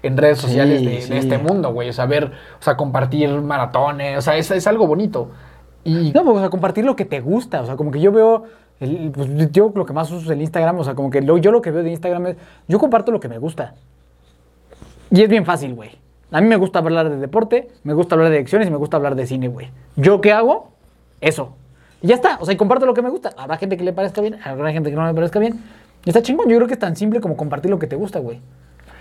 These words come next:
Speaker 1: Y por ejemplo,
Speaker 2: Ya.
Speaker 1: pero ahora con la parte del, o sea, porque yo, yo sí sé las cosas que a mí me pueden mover alrededor de estos temas.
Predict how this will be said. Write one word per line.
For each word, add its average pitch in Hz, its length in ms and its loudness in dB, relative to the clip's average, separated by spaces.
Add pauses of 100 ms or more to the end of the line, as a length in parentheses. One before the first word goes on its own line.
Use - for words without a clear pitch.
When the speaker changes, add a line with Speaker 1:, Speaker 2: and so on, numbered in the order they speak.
(220)
Speaker 1:
Y - 40 0
por 165 120 6
ejemplo, 185 240 4
Speaker 2:
Ya. - 40 0
Speaker 1:
pero 175 160 4
ahora 196 220 6
con 156 160 -8
la 131 120 -8
parte 156 300 -2
del, 131 440 -4
o 165 100 0
sea, 180 80 6
porque 165 240 0
yo, 196 180 2
yo 220 140 4
sí 226 160 -8
sé 175 120 0
las 160 180 0
cosas 160 200 -2
que - 80 -6
a 143 40 -4
mí 151 100 -6
me 156 80 -4
pueden 151 340 -4
mover 131 400 -2 (200)
alrededor 135 500 0
de 139 80 -2
estos 127 220 -6
temas. 135 340 -8